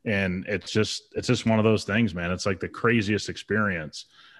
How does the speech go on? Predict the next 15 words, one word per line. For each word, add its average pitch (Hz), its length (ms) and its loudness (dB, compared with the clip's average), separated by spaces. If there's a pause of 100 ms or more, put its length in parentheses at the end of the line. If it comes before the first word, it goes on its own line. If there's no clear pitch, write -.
<laughs> - 400 0
if 156 220 2
you 156 160 10
want 143 440 8
to 139 100 8
experience 117 680 2
it, 87 60 -2
right? 98 220 0
Like, 104 140 0
some 151 180 6
people 143 200 8
don't 123 160 4
understand 113 440 2
that 104 160 -2
clean 107 580 4